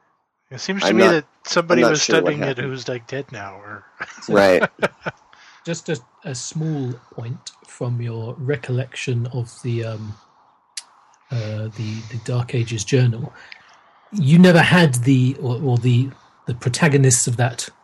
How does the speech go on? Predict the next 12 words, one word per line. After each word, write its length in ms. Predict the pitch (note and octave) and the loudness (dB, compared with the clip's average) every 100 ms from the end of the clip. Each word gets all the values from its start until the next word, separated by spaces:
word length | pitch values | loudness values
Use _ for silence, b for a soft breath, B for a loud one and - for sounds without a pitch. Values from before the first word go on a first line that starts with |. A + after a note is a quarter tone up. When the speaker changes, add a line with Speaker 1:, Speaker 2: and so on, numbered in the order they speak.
| b b b _ | b b b _
Speaker 3:
account 600 | - - D3+ B2+ B2 - - - | -8 -2 2 4 2 -4 -8 -6
didn't 300 | C3+ C3 B2+ | 0 0 0
have 300 | - D3+ A#2+ | 0 0 2
the 80 | B2 | 2
Mim 260 | A#2 A2+ A2+ | 2 2 0
Sahis. 600 | - A2+ - - - - b b b b b - | 0 -2 -4 0 0 -2 b b b b b 0
Sedefkar 880 | - B2 A#2+ E3 - - A#2 G#2 - _ _ _ | 2 4 4 4 2 -2 0 -2 -6 _ _ _
was 220 | B2 A#2 | 2 4
wearing 560 | A#2+ C3+ B2+ B2 A#2 A#2+ | 6 6 6 6 4 2
both 500 | D3 B2 A#2 - - _ - | 2 4 2 -2 -16 _ -8
the 300 | B2+ A2+ A#2 - | -2 0 -2 2
armor 500 | D3 C#3+ A#2 A2+ | 6 8 6 4